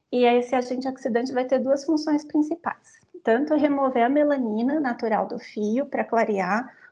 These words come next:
quanto oxidar aquele agente precursor e formar a molécula de cor. Por isso que aquela, quando, depois que mistura, ela vai mudando de cor com o tempo,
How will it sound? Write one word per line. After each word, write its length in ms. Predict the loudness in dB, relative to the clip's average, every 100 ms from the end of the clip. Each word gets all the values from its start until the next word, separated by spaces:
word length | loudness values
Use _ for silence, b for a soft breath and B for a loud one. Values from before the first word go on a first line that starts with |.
| _
quanto 280 | 4 4 0
oxidar 640 | -4 -6 0 4 4 4
aquele 340 | -2 -2 0
agente 340 | 0 0 -4 -4
precursor 760 | -4 -2 -2 -2 0 4 4 0
e 120 | -4
formar 360 | 4 4 6 4
a 40 |
molécula 520 | 4 4 4 2 2 0
de 140 | 0
cor. 300 | 0 0 0 -4 b b b _
Por 120 | 2
isso 280 | 2 0 -4
que 100 | -4
aquela, 480 | -2 2 4 4 2
quando, 300 | -2 -4 -2
depois 320 | -2 0 -2
que 100 | -2
mistura, 400 | -6 -4 0 4
ela 160 | 4 4
vai 140 | 4
mudando 380 | 2 0 -2 -2
de 120 | -6 -4
cor 180 | -4 -2
com 140 | 0
o 60 | 0
tempo, 240 | 0 -8